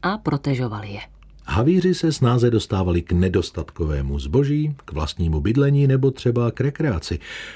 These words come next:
Speaker 2: Často nemuseli na vojnu. Ať se klidně zdraví zdař Bůh, místo čest práci,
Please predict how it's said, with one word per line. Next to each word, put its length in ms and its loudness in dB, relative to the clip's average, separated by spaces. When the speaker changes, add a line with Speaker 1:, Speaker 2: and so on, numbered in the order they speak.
Speaker 2:
Často 300 -2
nemuseli 440 2
na 100 2
vojnu. 320 0
Ať 160 2
se 160 -2
klidně 380 -2
zdraví 400 -2
zdař 280 -4
Bůh, 460 0
místo 380 -2
čest 340 -6
práci, 480 0